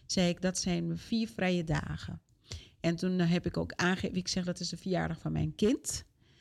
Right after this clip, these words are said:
Dat is de verjaardag van mezelf. Dat is één juli en dat is Goede Vrijdag." Omdat ik een christen ben. Ik, eh, beleid ook vanuit de katholieke geloof ben ik ook opgevoed. Eh, was dat voor mij belangrijke dagen.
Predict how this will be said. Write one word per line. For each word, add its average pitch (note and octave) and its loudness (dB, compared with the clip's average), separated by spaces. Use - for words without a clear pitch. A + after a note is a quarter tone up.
Dat F3+ -6
is E3+ -2
de E3 -2
verjaardag E3 0
van D3+ -2
mezelf. D#3+ 2
Dat F3 0
is - -2
één E3 2
juli G3 2
en F3 -4
dat F3 -8
is F3 -6
Goede E3+ -6
Vrijdag." D3+ 0
Omdat E3 -8
ik D#3 -10
een E3 -14
christen G#3+ -2
ben. G3+ -4
Ik, - -2
eh, - 4
beleid F3 0
ook F#3 -2
vanuit E3 -2
de - -16
katholieke E3 -2
geloof E3+ 0
ben D#3 -4
ik D#3 -8
ook - -8
opgevoed. A#3+ -4
Eh, F3 0
was F#3 0
dat G3 -2
voor F#3+ -4
mij F3 0
belangrijke F3 2
dagen. C#3+ 2